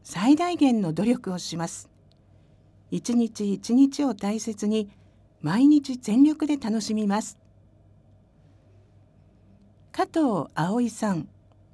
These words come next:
「自分自身で物事を見極め、判断できる人になれるように、日々精進します。」大見誠樹さん。「信頼される看護師を目指して頑張ります。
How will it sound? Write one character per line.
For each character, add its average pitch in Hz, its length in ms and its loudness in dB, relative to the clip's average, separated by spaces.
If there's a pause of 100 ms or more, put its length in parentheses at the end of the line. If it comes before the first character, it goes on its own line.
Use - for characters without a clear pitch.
(1000)
「自 214 140 0
分 381 220 -2
自 359 140 -6
身 277 360 0
で 196 100 -4
物 190 300 2
事 269 300 0
を 156 100 -4
見 147 140 -2
極 220 320 -2
め、 170 240 -2 (220)
判 370 300 -2
断 269 240 2
で 226 120 -4
き 302 140 0
る 269 120 4
人 262 240 -6
に 233 120 0
な 185 140 -4
れ 226 140 -4
る 214 100 0
よ 185 140 -2
う 175 60 -6
に、 170 220 -4 (380)
日 294 200 2
々 233 160 0 (140)
精 247 280 -2
進 160 220 -2
し 156 180 -6
ま 147 140 -2
す。」 - 200 -18 (2500)
大 320 260 4
見 359 140 -4
誠 320 320 0
樹 208 120 -4
さ 190 220 -4
ん。 143 180 -4 (1400)
「信 339 340 2
頼 330 220 0
さ 302 160 -2
れ 311 120 2
る 247 140 2
看 233 260 -2
護 269 140 4
師 254 180 -6
を 208 100 -4
目 196 100 -2
指 202 220 -4
し - 80 -12
て 156 120 -8
頑 156 220 -6
張 190 100 -4
り 185 100 -4
ま 175 140 -6
す。 - 180 -12